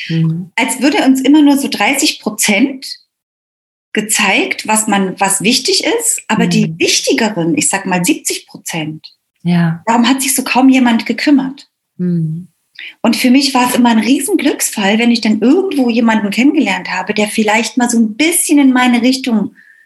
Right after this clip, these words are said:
Speaker 2: gefühlt hat, sag ich mal.
Speaker 1: Mhm.
Speaker 2: Ja. Und deswegen ist halt, ähm, für mich dieses Online, sich sichtbar machen,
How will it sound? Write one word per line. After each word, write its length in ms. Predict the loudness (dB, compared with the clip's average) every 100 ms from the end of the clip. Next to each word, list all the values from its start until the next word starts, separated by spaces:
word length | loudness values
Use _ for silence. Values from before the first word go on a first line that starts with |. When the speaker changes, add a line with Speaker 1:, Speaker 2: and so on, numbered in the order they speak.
| _ _ _ _ -4
Speaker 2:
gefühlt 680 | -4 -2 2 4 2 -2
hat, 200 | -8 -8
sag 180 | -10 -10
ich 160 | -10 -10
mal. 200 | -12 -16 _
Speaker 1:
Mhm. 160 | 0 2
Speaker 2:
Ja. 260 | 2 0 -4 -14 _ _ _ _ -18 -18 -10 -2
Und 180 | 2
deswegen 420 | 2 2 2 2 0
ist 200 | 0 0
halt, 400 | 2 0 -4 -4
ähm, 680 | 0 0 0 0 -2 -4 -10 _
für 200 | -4 2
mich 340 | 4 2 0 0
dieses 340 | 0 -2 -6 -4
Online, 720 | 0 0 0 0 0 0 0
sich 240 | -2 0
sichtbar 480 | 0 -2 -4 -2 0
machen, 480 | 0 0 -2 -2